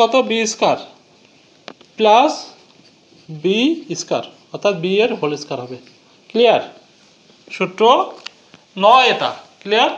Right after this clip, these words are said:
এ কিউ মাইনাস বি কিউ equal to a minus b into a square plus ab plus b square। খুবই ইজি। এখন আমরা এটাকে একটু সাজিয়ে লি-, নিতে পারি।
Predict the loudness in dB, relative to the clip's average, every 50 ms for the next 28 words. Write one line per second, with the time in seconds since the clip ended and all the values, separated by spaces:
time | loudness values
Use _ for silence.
0 | -10 -18 -20 -20 -20 _ -20 -12 _ 0 2 2 2 2 0 -2 -2 0 2 2
1 | 2 2 0 0 -2 -6 -6 -4 -2 -2 -2 -2 0 0 0 -2 -2 -2 -4 -4
2 | -4 -4 -8 -12 -16 -20 -20 _ _ _ _ _ _ _ _ _ _ _ _ _
3 | _ -12 -4 0 2 2 2 2 2 0 0 0 -2 -4 -6 -6 -6 -6 -4 -4
4 | -4 -4 -4 -6 -6 -6 -6 -6 -2 -2 -2 -4 -2 -2 -2 -2 -2 0 0 0
5 | 0 2 0 -2 -4 -4 -6 -8 -4 0 0 0 0 0 -2 -4 -4 -2 -4 -4
6 | -4 -4 -8 -14 -20 _ -8 -6 -2 -2 -2 -2 -2 -4 -6 -8 -8 -12 -18 -20
7 | -20 -20 -20 _ _ _ _ _ _ _ -20 _ -14 _ -4 -2 2 2 2 2
8 | 0 -2 -6 -10 -16 -20 _ _ _ _ _ _ _ _ _ _ _ _ _ _
9 | _ _ _ _ _ _ _ -4 -2 0 2 2 4 4 4 2 0 -2 -6 -10
10 | -18 -20 _ _ -20 _ _ _ _ -20 _ _ _ -6 -4 -4 -4 -2 -2 -4
11 | -4 -4 -8 -4 -2 0 0 0 2 2 2 2 2 0 -2 -2 -2 -2 -2 -2
12 | 0 0 0 -2 -2 -4